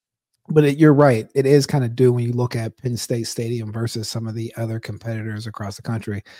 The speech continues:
I know one of the ones that they were looking at before was Texas A and M, and just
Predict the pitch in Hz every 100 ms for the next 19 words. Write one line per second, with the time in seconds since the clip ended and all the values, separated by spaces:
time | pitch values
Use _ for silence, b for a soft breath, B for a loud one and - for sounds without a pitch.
0 | B B 135 127 120 120 113 113 117 117
1 | 117 - 110 107 120 113 107 110 113 120
2 | 110 110 - 113 110 104 - 123 120 -
3 | 110 107 113 98 98 107 110 107 -